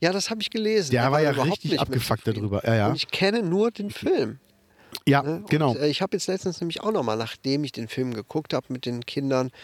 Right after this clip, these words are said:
Speaker 1: ähm, gedacht,
Speaker 2: Ja.
Speaker 1: ähm, ne, danach schlüpere ich immer gerne und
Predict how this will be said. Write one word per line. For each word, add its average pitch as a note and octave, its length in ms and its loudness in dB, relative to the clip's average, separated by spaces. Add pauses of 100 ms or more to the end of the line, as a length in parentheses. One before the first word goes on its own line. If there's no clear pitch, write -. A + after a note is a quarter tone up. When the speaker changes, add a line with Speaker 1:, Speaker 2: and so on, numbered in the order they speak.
(360)
Speaker 1:
ähm, B2 280 2
gedacht, B2 380 -6
Speaker 2:
Ja. F#2 260 4
Speaker 1:
ähm, B2+ 320 -12 (300)
ne, F#3 140 4
danach D#3 320 2
schlüpere F3+ 400 4
ich C#3+ 100 -6
immer D3 220 2
gerne C#3+ 320 4
und C3 180 -2